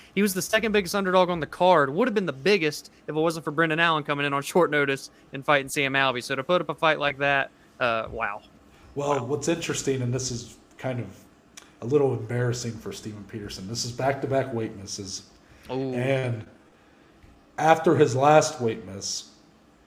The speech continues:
Speaker 2: he had apparently been saying that, like, "Oh, I've, you know, I'm, I'm ready for an easy cut this time." Like, apparently he had made all these changes, and,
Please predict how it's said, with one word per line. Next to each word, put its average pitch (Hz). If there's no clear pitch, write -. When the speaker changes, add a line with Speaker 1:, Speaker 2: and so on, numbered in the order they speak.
Speaker 2:
he 135
had 123
apparently 135
been 127
saying 120
that, 113
like, 107
"Oh, 120
I've, 104
you 113
know, 87
I'm, 101
I'm 120
ready 131
for 120
an 117
easy 117
cut 165
this 143
time." 139
Like, 123
apparently 135
he 127
had 123
made 113
all 123
these 127
changes, 127
and, 98